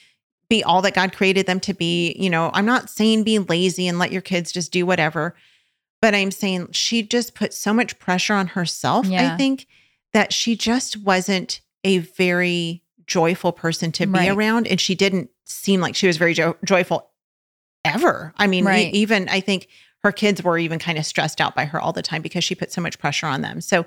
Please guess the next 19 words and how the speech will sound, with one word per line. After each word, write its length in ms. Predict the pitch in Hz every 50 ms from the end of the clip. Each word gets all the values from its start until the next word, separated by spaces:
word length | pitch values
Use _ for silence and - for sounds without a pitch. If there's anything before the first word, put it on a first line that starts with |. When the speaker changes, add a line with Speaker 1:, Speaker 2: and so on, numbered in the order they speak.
| - -
Speaker 2:
Right. 320 | 185 175 160 160 165 - - _
Speaker 1:
so 160 | - - 254
don't 260 | 233 294 330 427 415
do 140 | - 311 320 320
that 180 | 320 269 - -
to 120 | - 233
your 100 | 214 185
kids. 440 | - - - 170 160 165 165 - - -
I 80 | 202 202
mean, 160 | 196 - 208
Speaker 2:
No. 60 | 208
Speaker 1:
I, 120 | 196 175 180 202
I 60 | 208
think 380 | 196 - - 240 240 240 226 - -
if 240 | 202 196 - -
you 160 | 208 226 240 -
are 200 | - 180 185 208
this 280 | 208 262 254 - -
mom 400 | 240 247 247 247 254 262 262 262